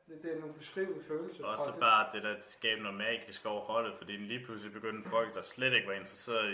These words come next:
Speaker 2: i, øh, altså fodbold overhovedet, lige pludselig begynder at interessere sig for landsholdet, og det, og det synes jeg også bare var mega fedt at se,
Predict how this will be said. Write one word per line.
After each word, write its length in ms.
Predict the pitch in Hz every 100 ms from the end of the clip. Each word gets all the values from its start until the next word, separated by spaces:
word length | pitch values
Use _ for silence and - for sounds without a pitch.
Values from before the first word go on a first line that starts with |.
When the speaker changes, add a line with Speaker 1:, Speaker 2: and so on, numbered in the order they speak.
| 92
Speaker 2:
i, 120 | 92
øh, 360 | 87 87 87 87 - _ _ -
altså 180 | 90 92
fodbold 340 | 107 110 104
overhovedet, 400 | 95 110 110 110
lige 140 | 113
pludselig 320 | 107 104 95 104
begynder 200 | 113 107
at 60 |
interessere 400 | 98 - - 123
sig 100 | 98
for 100 | -
landsholdet, 560 | 98 110 110 101 92 87
og 140 | 87
det, 140 | 101 101 117
og 80 | -
det 100 | 104
synes 200 | 120 113
jeg 80 |
også 160 | 107 -
bare 220 | 113 107
var 220 | 107 98
mega 460 | 104 117 127 131 123
fedt 280 | - 104 -
at 60 | -
se, 220 | - 101